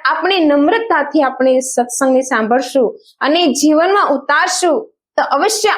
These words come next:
આપણી અંદર પણ એ ભગવાનને પ્રાપ્ત કરવાની જિજ્ઞાસા પ્રાપ્ત થઈ શકે છે. પરંતુ અહંકાર દ્વારા આપણે ક્યારેય કંઈ પ્રાપ્ત નથી કરી શકતા.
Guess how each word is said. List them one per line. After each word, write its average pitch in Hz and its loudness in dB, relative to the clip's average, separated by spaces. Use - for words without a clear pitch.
આપણી 285 0
અંદર 269 2
પણ 349 -2
એ 294 2
ભગવાનને 254 0
પ્રાપ્ત 247 -2
કરવાની 240 2
જિજ્ઞાસા 226 -2
પ્રાપ્ત 214 -2
થઈ 208 -4
શકે 208 -4
છે. 202 -8
પરંતુ 302 0
અહંકાર 320 0
દ્વારા 269 0
આપણે 220 -2
ક્યારેય 226 0
કંઈ 226 -4
પ્રાપ્ત 202 -2
નથી 214 -2
કરી 208 -2
શકતા. - -8